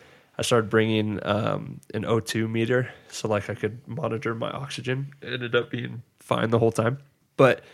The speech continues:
during my time going up to this mine, I did a lot of research on it, and it consumed me.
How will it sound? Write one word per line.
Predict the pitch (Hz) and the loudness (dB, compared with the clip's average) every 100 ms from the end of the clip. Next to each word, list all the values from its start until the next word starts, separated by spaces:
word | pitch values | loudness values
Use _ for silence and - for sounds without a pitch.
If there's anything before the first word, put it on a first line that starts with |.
| - - _ _ _ - | -20 -20 _ _ _ 6
during | 139 156 | 8 8
my | 143 120 | 8 4
time | 117 127 127 120 | 4 4 6 4
going | 110 110 110 | 4 4 4
up | 107 - | 2 -2
to | 117 | -6
this | 110 - | -6 -2
mine, | 117 135 131 120 123 | 4 8 8 6 2
I | - 165 | -4 -4
did | 113 | -2
a | 113 | 0
lot | 113 117 | -2 -2
of | 131 | -2
research | 107 - 101 - | -2 -2 -4 -4
on | - 82 | -8 -10
it, | - _ _ - | -12 _ _ -4
and | 110 | -4
it | - - | -4 -6
consumed | - 127 113 107 - - 120 110 107 98 107 | -2 0 0 -4 -6 -6 -4 -2 -2 -4 -8
me. | - - | -12 -14